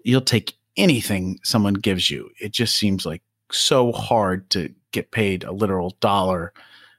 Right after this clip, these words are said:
to, to, to write something. So it's less early on for a lot of these writers, and I notice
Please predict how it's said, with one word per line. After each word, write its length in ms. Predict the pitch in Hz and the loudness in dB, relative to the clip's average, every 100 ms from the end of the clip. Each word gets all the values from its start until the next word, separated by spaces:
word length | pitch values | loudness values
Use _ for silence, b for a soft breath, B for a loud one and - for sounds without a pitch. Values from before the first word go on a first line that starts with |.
| b _ - | b _ -6
to, 180 | - | -4
to, 400 | - - 104 95 - | -2 0 2 0 -2
to 120 | - | -2
write 300 | 101 120 151 | 2 2 0
something. 520 | - 95 87 80 82 - b b b b b _ _ _ | -2 -4 -4 -6 -10 -12 b b b b b _ _ _
So 760 | - - 123 107 107 101 101 - _ _ _ _ _ _ _ | -4 2 4 4 6 6 4 0 _ _ _ _ _ _ _
it's 280 | 113 107 - | -6 -4 0
less 520 | 113 117 107 - - - - | 2 2 2 0 -2 -4 2
early 300 | 127 165 107 | 4 4 4
on 380 | 95 95 90 - | 2 0 -2 -6
for 320 | - 101 90 - | -4 0 0 -2
a 60 | |
lot 180 | 98 98 | 2 2
of 80 | 95 | 2
these 160 | 90 101 | 2 2
writers, 360 | 90 98 107 | 2 4 4
and 100 | 101 | 4
I 60 | 98 | 4
notice 460 | 101 101 - - | 4 4 0 -6